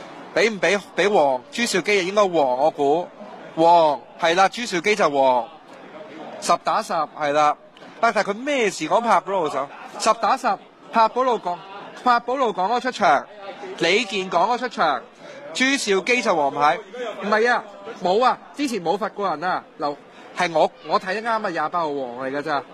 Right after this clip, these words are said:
十打十，但係就朱基就因為治理呢要出去，中村治理都要出去。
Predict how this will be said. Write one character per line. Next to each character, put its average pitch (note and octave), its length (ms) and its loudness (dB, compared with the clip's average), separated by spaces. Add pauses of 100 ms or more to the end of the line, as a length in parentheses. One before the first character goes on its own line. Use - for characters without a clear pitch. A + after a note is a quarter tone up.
(1200)
十 - 160 0
打 G3+ 220 4
十， A#3 80 0 (920)
但 F3 200 2
係 E3+ 60 -6
就 F3 80 0
朱 A#3+ 380 -4
基 A#3 100 2
就 G3+ 100 0
因 G3+ 100 -2
為 G3+ 140 2
治 - 180 -12
理 D#3 320 2
呢 G#3 100 2
要 F3+ 140 0
出 G3 160 -2
去， D3+ 340 2 (400)
中 A#3+ 320 0
村 A#3+ 300 -4
治 - 140 -8 (100)
理 E3 200 2
都 A3+ 260 2
要 F#3 140 -2
出 G#3 140 -2
去。 D#3 380 2